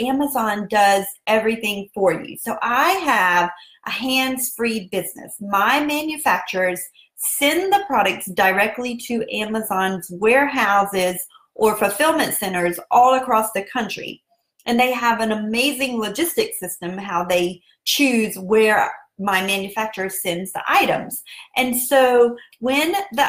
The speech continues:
items are received at Amazon, when you're shopping on Amazon as a customer, it looks, there's a little check mark and it says Prime. So there's a Prime. Prime means that you can get the item in two days,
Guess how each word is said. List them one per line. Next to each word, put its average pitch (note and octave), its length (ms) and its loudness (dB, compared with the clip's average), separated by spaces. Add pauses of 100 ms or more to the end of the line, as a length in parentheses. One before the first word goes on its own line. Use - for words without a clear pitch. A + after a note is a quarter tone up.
items A#3+ 380 0
are A3 160 -2
received A3 400 -6
at G#3 220 -4
Amazon, G3 680 -4
when G3 220 -6
you're C4+ 220 0
shopping C4+ 580 -2
on G3 240 -2
Amazon F3+ 640 -4
as F#3 160 -4
a F3+ 200 -2
customer, G3+ 680 0 (260)
it C4+ 200 4
looks, C#4+ 440 -2
there's A#3+ 220 2
a C4+ 60 2
little C4+ 200 4
check C#4 300 -2
mark A3 400 -2
and G#3+ 160 -2
it F#3+ 180 -8
says F3 440 -2
Prime. A#3+ 560 0
So A#3+ 160 -6
there's A#3 240 0
a A#3 140 -2 (140)
Prime. A3 720 -4 (680)
Prime G#3 640 0
means F#3 580 -4
that F3+ 200 -4
you C#4+ 180 -4
can D#4+ 100 -6
get B3+ 200 0
the G3 140 2
item F#3 360 2
in F3 360 -4
two E4 300 -2
days, F3 640 0